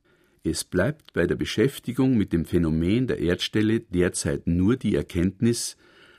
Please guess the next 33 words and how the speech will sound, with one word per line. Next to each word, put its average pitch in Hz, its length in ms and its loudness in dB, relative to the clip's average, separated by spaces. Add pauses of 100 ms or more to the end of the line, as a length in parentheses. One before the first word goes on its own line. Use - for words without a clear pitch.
dass 90 240 0
wir 95 100 4
es 95 140 -2
mit 87 140 -2
einem 85 260 -2
der 80 120 -2
letzten 117 680 -2
ungelösten 101 880 0
Rätsel 85 460 -2
der 92 100 0
Geschichte 87 520 -4
Mitteleuropas 78 880 -4
zu - 120 -8
tun 76 300 -4
haben. 73 280 -8 (1800)
Eine 113 160 4
Herausforderung, 87 960 0 (120)
ja 117 300 -2
fast - 460 -6
eine 123 280 2
Provokation 127 840 0
in 82 120 0
einer 82 220 -2
Zeit, 101 440 -2 (440)
in 101 100 0
der 90 160 4
jedes 120 340 2
Problem 98 540 0
so 95 160 -2
schnell 123 420 0
wie 98 100 2
möglich 107 440 0
gelöst, 92 720 0